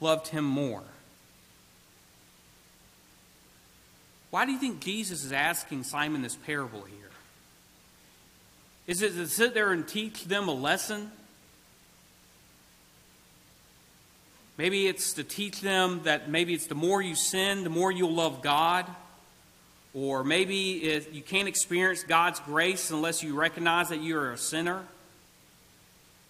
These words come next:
Or a love for Christ is based on our forgiveness. Or a love for Christ is the evidence of our forgiveness. We find the answer here in verse forty-three,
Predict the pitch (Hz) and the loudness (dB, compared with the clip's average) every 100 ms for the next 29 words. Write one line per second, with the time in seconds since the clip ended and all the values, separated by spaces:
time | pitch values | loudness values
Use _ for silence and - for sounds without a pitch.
0 | - - - - 156 147 135 170 185 175 | -20 -20 -20 -4 0 0 2 2 2 -2
1 | 143 - 165 170 202 - - - - - | -4 2 6 6 4 0 -2 -6 -20 -20
2 | - - - - 139 120 151 170 170 165 | -20 -20 -20 -12 -10 -2 2 2 2 0
3 | 151 151 143 120 156 175 196 202 - - | 0 -2 -6 0 0 0 -4 -2 -2 -4
4 | - - - - - - - - - - | -12 -20 -20 -20 -20 -20 -20 -20 -20 -20
5 | - 135 139 131 135 175 175 151 - 165 | -12 -2 0 2 6 6 4 -4 0 4
6 | 165 190 196 - - - - - - 139 | 4 4 0 -4 -8 -18 -20 -20 -14 -10
7 | 131 127 151 170 190 175 190 185 185 190 | -8 0 0 2 -2 0 0 0 -2 -2
8 | 180 202 208 208 - - - - - - | -2 -4 -4 -8 -8 -10 -16 -20 -20 -20
9 | - - - - 160 - 233 220 208 220 | -20 -20 -20 -14 -2 2 4 6 4 2
10 | 185 147 156 143 131 165 160 - 165 139 | 0 0 2 2 0 -2 -2 -4 -2 -2
11 | 131 160 147 110 | -4 -2 -2 -4